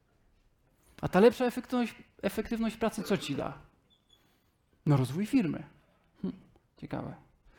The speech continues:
Ja mówię: „A ten rozwój firmy co ci da?” „No szczęście”. Hmm. Ja mówię: „Okej”. Mówię: „Wiesz co, ale kurczę, nie wiem, czy to szkolenie jest dla ciebie”. On mówi: „Jak to nie?”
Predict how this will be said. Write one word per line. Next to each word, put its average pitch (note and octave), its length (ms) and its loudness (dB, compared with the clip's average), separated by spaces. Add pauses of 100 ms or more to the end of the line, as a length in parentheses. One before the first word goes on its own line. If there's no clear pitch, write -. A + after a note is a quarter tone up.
(180)
Ja C3+ 80 0
mówię: D4+ 120 2
„A F#3+ 60 10
ten G#3 140 4
rozwój C4 320 6
firmy C#4+ 240 6
co D4 120 2
ci F#3 140 -4
da?” C#3+ 240 -2 (840)
„No D#3 60 0
szczęście”. E3 720 2 (1900)
Hmm. - 140 -14 (960)
Ja D#3 80 -4
mówię: F#3 240 -4
„Okej”. F3 340 -8 (1000)
Mówię: F3+ 100 -2
„Wiesz G3 100 -2
co, A#3 160 2
ale A#3 140 4
kurczę, A#3 500 0
nie C4 240 0
wiem, G#3+ 120 2
czy - 80 -8
to F3+ 80 -4
szkolenie E3+ 300 0
jest D#3 120 2
dla D#3 100 0
ciebie”. D3 220 2
On D3 60 4
mówi: F3 140 4
„Jak C#4+ 200 6
to D3 140 -4
nie?” B2+ 200 -6